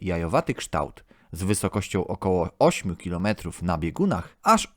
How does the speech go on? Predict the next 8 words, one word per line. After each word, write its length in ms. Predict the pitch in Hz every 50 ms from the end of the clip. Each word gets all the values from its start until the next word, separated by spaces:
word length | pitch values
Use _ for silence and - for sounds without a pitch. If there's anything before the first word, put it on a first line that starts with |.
| - -
do 220 | 110 117 113 -
około 420 | - 90 - - 107 104 95 92
dwadzieścia 560 | 87 82 87 90 92 117 208 208 - - 113 92
kilometrów 680 | - - 87 87 95 123 151 - 131 127 - - - _ _ -
na 160 | 113 139 156
równiku. 500 | 131 101 85 85 82 78 - - - - _ _ _ _ _ _ _ _ _ _ _ _ _ -
Gęstość 540 | - 92 156 226 247 - - 139 110 - -
troposfery 680 | - 98 92 - 82 - - - 101 92 85 107 -